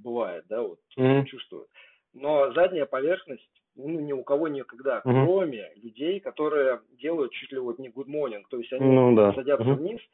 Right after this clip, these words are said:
Speaker 1: и когда поднимаются, задирают вверх таз, и потом уже там как-то распрямляются. Вот у этих людей, да,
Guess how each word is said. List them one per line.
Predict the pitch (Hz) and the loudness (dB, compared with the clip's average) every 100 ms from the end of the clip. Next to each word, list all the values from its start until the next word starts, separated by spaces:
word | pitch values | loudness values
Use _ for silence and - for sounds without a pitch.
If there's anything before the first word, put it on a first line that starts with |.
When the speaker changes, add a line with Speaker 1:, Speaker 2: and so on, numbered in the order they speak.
| _ _ | _ _
Speaker 1:
и | 156 | -6
когда | 165 147 151 | -4 0 0
поднимаются, | 139 160 160 190 185 185 127 | 0 -2 0 2 2 0 -12
задирают | 123 131 160 156 117 | -14 -6 -2 -2 -4
вверх | 135 139 - | -6 -6 -4
таз, | 160 196 - _ _ _ _ _ _ _ _ _ - | -4 -4 -8 _ _ _ _ _ _ _ _ _ -12
и | |
потом | 151 139 165 165 | -6 -4 -2 -4
уже | 135 123 | -6 -10
там | 120 117 | -10 -12
как-то | - - | -12 -14
распрямляются. | 113 - 123 127 107 123 | -14 -14 -10 -8 -8 -10
Вот | 123 - | -14 -8
у | 147 | -4
этих | 190 143 - | -4 -6 -18
людей, | 127 123 117 | -18 -10 -8
да, | 117 117 87 | -4 -4 -6